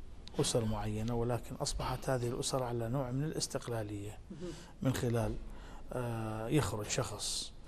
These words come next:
Speaker 1: يكون هذا الشخص على مستوى مثلا، يعني عندنا بالجزيرة يقال الشيخ عيسى، يقال الشيخ نامس، يقال السادة الإطفاحيين، يقال، آه، سادة العبونيين،
Speaker 2: مهم.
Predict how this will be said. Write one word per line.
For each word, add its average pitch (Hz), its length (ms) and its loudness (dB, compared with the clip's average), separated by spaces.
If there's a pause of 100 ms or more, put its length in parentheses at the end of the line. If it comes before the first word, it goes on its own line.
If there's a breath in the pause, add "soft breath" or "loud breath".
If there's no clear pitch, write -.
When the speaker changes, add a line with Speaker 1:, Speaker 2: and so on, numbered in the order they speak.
(260 loud breath)
Speaker 1:
يكون 123 300 2
هذا 113 200 2
الشخص - 400 -2
على 107 180 0
مستوى 110 360 -2
مثلا، 107 340 -4
يعني 104 300 -4
عندنا 104 240 0
بالجزيرة 104 480 -2
يقال 101 380 -2
الشيخ - 400 -4
عيسى، 107 420 -6 (180)
يقال 104 300 -4
الشيخ 107 400 -4
نامس، 110 580 -6 (520 loud breath)
يقال 110 380 -4
السادة 107 440 -4
الإطفاحيين، 107 960 -4 (560 loud breath)
يقال، 107 540 -2
آه، 107 240 -2
سادة 107 360 -4
العبونيين، 104 880 0
Speaker 2:
مهم. 160 140 -4